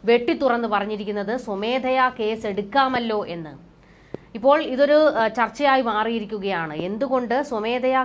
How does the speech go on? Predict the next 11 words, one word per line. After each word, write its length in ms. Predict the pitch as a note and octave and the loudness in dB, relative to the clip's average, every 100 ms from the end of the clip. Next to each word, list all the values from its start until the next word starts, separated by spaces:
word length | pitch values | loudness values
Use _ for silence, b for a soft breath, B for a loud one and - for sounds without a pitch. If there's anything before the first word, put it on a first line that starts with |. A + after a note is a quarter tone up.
| B3+ | 0
കേസെടുക്കാൻ, 760 | A3+ A3+ A3+ G3+ G#3 G3 D#3 B B B | -4 -4 -4 -4 -4 -6 -6 B B B
ആ, 200 | F#3 G3+ | 0 0
പോലീസോ 680 | G3 G3+ G#3 A#3+ B3 A#3 B3+ | 0 0 0 0 -2 0 0
അല്ലെങ്കിൽ 360 | A3 G#3+ A3+ A#3 | 0 -2 -4 -4
ബന്ധപ്പെട്ട 560 | F#3+ G3+ A#3 B3 A#3+ | -4 -2 -2 -2 -2
സ്ഥാപനങ്ങളോ 760 | A#3 A#3 G3+ G3+ G#3+ G3+ G3+ G#3 | -4 0 0 0 -4 -4 -4 -4
തയ്യാറാകുന്നില്ല 1040 | G3+ F#3 G3 G3 F3+ G3 A3 G#3 G3+ G#3 G3+ | -2 0 0 2 0 -2 -4 -4 0 0 0
എന്നുള്ള 300 | G3 G3 G3+ | -4 -4 -4
ചർച്ച 420 | G3 A#3 A3+ A#3 | -4 -6 -6 -2
വന്നു 280 | A#3+ F#3 F#3 | -2 -2 -4
കഴിഞ്ഞു. 380 | D#3+ C#3 C#3 | -6 -8 -12